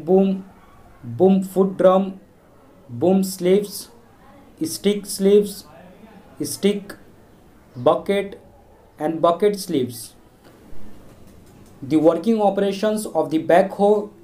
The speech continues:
is most similar to that of the power shovels, except that in backhoe, the digging actions result from drag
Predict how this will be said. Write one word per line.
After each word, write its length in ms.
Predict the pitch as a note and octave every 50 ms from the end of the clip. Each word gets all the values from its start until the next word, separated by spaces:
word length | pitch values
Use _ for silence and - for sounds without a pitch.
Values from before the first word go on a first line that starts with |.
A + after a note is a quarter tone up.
| -
is 180 | - F3 F3+ F3+
most 300 | F3 F3 G3 A3 A3 G#3+
similar 560 | - - - G3+ F#3+ G3 G#3 G#3+ A3 G#3 G#3
to 220 | F#3+ F#3+ D#3+ - -
that 240 | F3 F#3+ G3 -
of 180 | G3+ F#3+ - F3+
the 140 | G3 G#3 G3+
power 260 | G3 F#3 G3 G#3+ A3
shovels, 600 | G#3+ - F3+ D3 B2+ B2+ A#2+ A#2+ A#2 - - - _ _ _ _ _ _ _ - - - - _ _ -
except 540 | E3 E3 D#3+ - - - G#3+ G#3+ G3 F#3 F3+
that 320 | F3+ F3+ F#3+ F#3 F#3+ - - _ _ _ _ - - -
in 240 | F#3 F3 F3 D#3+ D3
backhoe, 640 | E3+ E3+ F#3+ G3 G3 - F#3+ G3 G3+ G3+ G#3 - - - - - - _ _ -
the 140 | D3+ E3
digging 400 | D#3+ D#3+ F#3 F#3 G#3 A#3 A#3 A3
actions 500 | G#3+ G#3 G3+ G3+ - A3 G#3+ G#3+ G#3+ -
result 400 | F3 D#3 D#3+ - G3+ G#3 G#3+ G#3
from 280 | - F3+ D#3+ D#3 D3 C#3 -
drag 380 | D#3+ D#3+ F3+ G3+ G3 G3 -